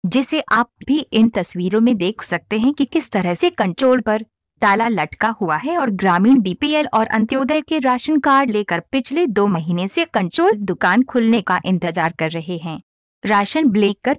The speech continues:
पिछले दो महीने से कंट्रोल दुकान न खोले जाने के बारे में जब ग्रामीणों से बात की, तो वे कंट्रोल संचालक पर राशन ब्लैक करने के आरोप लगाते हुए बोले कि उन्हें दो से तीन महीने से राशन ही नहीं मिला है, जिससे उन्हें बेहद तकलीफ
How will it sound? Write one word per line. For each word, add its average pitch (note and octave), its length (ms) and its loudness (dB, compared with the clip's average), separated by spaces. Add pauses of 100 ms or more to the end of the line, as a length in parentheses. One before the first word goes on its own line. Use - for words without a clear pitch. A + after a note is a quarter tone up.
पिछले C#4 360 -2
दो G3+ 200 0
महीने F3 420 -2
से E4+ 160 -4
कंट्रोल D#4+ 480 0
दुकान A3 560 2
न F3 80 0
खोले F3 300 -2
जाने F3+ 280 -2
के A3 140 0
बारे G3+ 300 0
में D4 140 2
जब G3+ 220 -2
ग्रामीणों E3 460 -2
से A#3+ 180 0
बात F3 300 0
की, B3+ 100 0
तो C4 160 -2
वे C4 340 2
कंट्रोल C4 360 2
संचालक G#3 580 -2 (120)
पर - 120 -4
राशन F#3 400 -2
ब्लैक G3+ 380 2
करने B3 300 2
के G3+ 240 -6
आरोप E3+ 340 -4
लगाते F3 380 0
हुए B3 200 2
बोले F3+ 280 0
कि D4 260 -4
उन्हें G3+ 340 2
दो B3+ 180 2
से C4+ 160 -2
तीन F4 320 -2
महीने B3+ 300 4
से F4 180 -2
राशन C#4 440 0
ही D4 100 4
नहीं B3+ 240 4
मिला E3+ 240 0
है, F#3+ 200 -4
जिससे B3+ 400 -2
उन्हें A#3 340 4
बेहद F#3 520 -2
तकलीफ A#3 400 -2